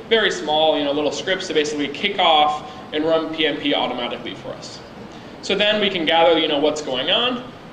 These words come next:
and then, uh, go back to our engineering team and be like, "Okay, there's a stall in here," and then hopefully, uh, Mark will fix it, uh, or he'll ask for more information, whatever,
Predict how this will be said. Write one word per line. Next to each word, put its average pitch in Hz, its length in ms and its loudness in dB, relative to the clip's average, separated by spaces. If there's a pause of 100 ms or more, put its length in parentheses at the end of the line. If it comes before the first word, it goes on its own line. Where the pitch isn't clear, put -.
and 180 180 0
then, 175 360 2
uh, 147 680 2
go 165 100 0
back 151 260 2
to 156 60 -2
our 139 60 0
engineering 180 460 -2
team 180 180 0
and 160 80 -2
be 151 100 2
like, 139 140 0
"Okay, 151 320 0
there's 135 220 -2
a 127 60 -6
stall 123 400 0
in 113 60 -6
here," 208 400 -2 (360)
and 139 100 -6
then 143 120 -2
hopefully, 151 480 -2
uh, 120 200 -2
Mark 139 320 -2
will 123 120 -4
fix 185 260 -2
it, 220 220 -2 (200)
uh, 127 300 0
or 139 160 0
he'll 135 260 -2
ask 131 220 0
for 131 60 -12
more 123 100 -8
information, 147 460 -2
whatever, 147 380 0